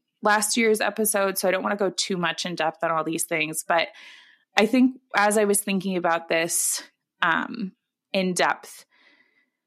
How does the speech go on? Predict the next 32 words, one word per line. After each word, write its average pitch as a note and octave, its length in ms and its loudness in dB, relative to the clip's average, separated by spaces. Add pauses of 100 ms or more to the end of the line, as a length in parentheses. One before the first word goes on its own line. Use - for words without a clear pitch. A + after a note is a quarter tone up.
(580)
really C4 560 4
when A#3 160 4
I G#3 120 2
think G#3+ 240 0
about G#3 280 2
the F#3+ 80 -4
themes F3+ 440 -4
of F3 100 0
Jane E3 240 -2
Eyre, D#3+ 200 0
and D3+ 100 0
obviously E3 440 0
we D#3+ 100 -4
have E3 280 0
all D#3+ 160 0
these D#3+ 200 -6
themes D#3+ 240 -4
that D#3+ 100 -4
we've - 140 -8
talked - 300 -4
about, - 360 -4
but - 320 -2
the F3+ 500 0 (380)
conversation A#3+ 1040 2
and E3 80 -6
the D3+ 80 -2
questions F3+ 920 -4 (440)
that E3 580 0 (340)
Charlotte F#3 480 0
Bronte E3 400 -2
is D3+ 140 -4
posing D#3 640 -2